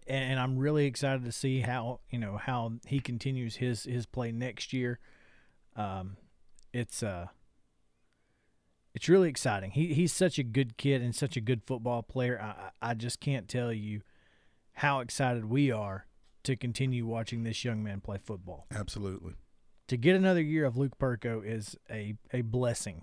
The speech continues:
Speaker 2: It's gonna
Speaker 1: folks.
Speaker 2: be, it's gonna be fun to watch next year to see what they have around him. And, um, the rest of these stats that I'm referring to will be up on the website at S M dash T N sports dot com later this afternoon,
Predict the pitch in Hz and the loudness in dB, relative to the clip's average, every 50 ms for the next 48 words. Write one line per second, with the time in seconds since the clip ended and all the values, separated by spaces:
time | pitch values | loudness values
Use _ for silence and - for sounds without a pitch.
0 | - - - - - 170 156 120 113 107 - - 95 - - 113 117 - - 127 | -14 -14 -14 -8 -6 -2 -2 0 0 -2 -2 -4 -6 -4 -2 -2 -2 0 0 -2
1 | 120 104 - 101 - - 110 110 110 110 107 104 107 110 107 - - - 120 101 | -2 0 -2 -4 -2 -2 -2 0 0 0 0 0 0 -2 -2 -4 -6 -8 -8 -8
2 | 92 90 - - - 104 98 95 92 - - - - - - - - - - 113 | -8 -8 -10 -10 -10 -8 -6 -8 -8 -10 -12 -20 -20 -20 -20 -20 -10 -4 -2 -2
3 | - - - 113 104 104 107 - - 113 110 113 117 117 104 104 101 107 113 120 | 0 0 0 0 -2 -4 -6 -6 -4 0 2 2 4 2 2 2 2 2 2 2
4 | 117 113 113 104 82 110 104 104 104 101 104 - - 131 120 117 110 110 110 107 | 2 0 0 -2 -2 -4 -4 -4 -4 -4 -6 -6 -6 -6 -4 -4 -2 -4 -4 -2
5 | 110 110 107 107 110 104 - - - - - - - - - - - - - - | -2 -2 0 0 -2 -2 -4 -8 -16 -20 -20 -20 -20 -20 -20 -20 -20 -20 -20 -16
6 | - - - 101 104 120 147 - - - 135 123 127 123 117 - - - - 139 | -8 -4 -2 0 2 2 2 0 0 -2 -2 0 0 0 0 -2 -4 -2 0 2
7 | 147 - - - - 120 113 107 107 107 107 101 - - 127 127 123 120 117 107 | 2 0 0 -2 -2 0 0 0 2 2 0 -2 -2 0 0 0 0 0 0 -2
8 | - - 131 113 107 104 95 117 147 147 147 151 147 - 147 135 131 127 131 143 | -2 -2 -2 -2 -2 -2 0 0 2 2 4 2 4 4 4 4 4 6 4 4
9 | 143 131 - 147 139 131 127 131 127 143 143 135 - 131 131 131 - - 135 131 | 2 2 2 2 2 2 2 4 4 6 6 4 4 2 0 0 0 0 0 2
10 | 127 127 127 127 123 - - - - 139 131 127 120 - - 135 127 123 - 135 | 2 2 2 0 0 -2 -2 -2 0 0 0 0 0 0 0 0 0 0 0 0
11 | 127 123 120 - - 139 135 127 120 117 120 123 117 123 120 123 117 - 135 135 | 0 0 0 0 0 0 2 2 2 2 0 0 0 -2 -2 -4 -4 -2 -2 -2
12 | 135 131 - 117 117 117 117 117 120 120 | -2 -2 -2 -2 0 2 2 2 2 0